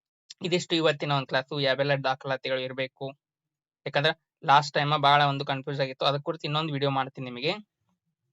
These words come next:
ಯಾವುದು? ಒಂದು ತಂದೆ ಅಥವಾ ಗಂಡನ ಜಾತಿ ಆದಾಯ ಪ್ರಮಾಣ ಪತ್ರ ಮಹಿಳೆಯರಿಗೆ ಯಾವ್ದು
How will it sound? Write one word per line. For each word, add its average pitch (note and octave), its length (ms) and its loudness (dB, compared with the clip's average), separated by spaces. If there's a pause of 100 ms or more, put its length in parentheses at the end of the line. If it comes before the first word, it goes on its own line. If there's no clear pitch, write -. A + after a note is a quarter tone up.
ಯಾವುದು? C#3 260 2 (720)
ಒಂದು E3 140 -4 (560)
ತಂದೆ E3 320 2
ಅಥವಾ D#3 260 4
ಗಂಡನ C#3+ 360 0 (480)
ಜಾತಿ C#3+ 300 0
ಆದಾಯ C3+ 200 4
ಪ್ರಮಾಣ B2+ 320 -4
ಪತ್ರ - 260 -12
ಮಹಿಳೆಯರಿಗೆ C3 460 2 (800)
ಯಾವ್ದು E3+ 420 8